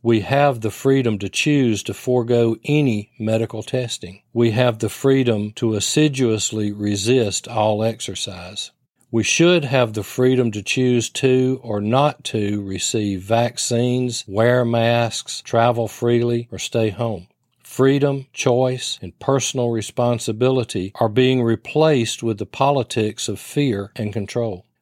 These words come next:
Now, don't misunderstand. I'm not against vaccines, and I am against mandating a certain lifestyle,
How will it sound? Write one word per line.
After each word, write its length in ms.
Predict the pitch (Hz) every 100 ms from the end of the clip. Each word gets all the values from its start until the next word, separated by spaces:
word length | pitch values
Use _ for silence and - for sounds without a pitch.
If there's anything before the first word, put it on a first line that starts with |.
| -
Now, 80 | 117
don't 240 | 139 147
misunderstand. 840 | 151 139 151 139 - 151 147 98 - -
I'm 380 | 120 120 110 113
not 420 | 135 151 107 - -
against 480 | 113 117 117 -
vaccines, 880 | 110 120 120 - 135 135 107 101 - _ -
and 240 | 127 117
I 240 | 113 110 -
am 540 | 135 160 143 107 107 -
against 580 | 107 117 113 107 - 120
mandating 920 | 110 131 143 117 107 104 104 107 107 -
a 80 | 104
certain 400 | - 117 110 107
lifestyle, 800 | 110 131 120 - 104 90 90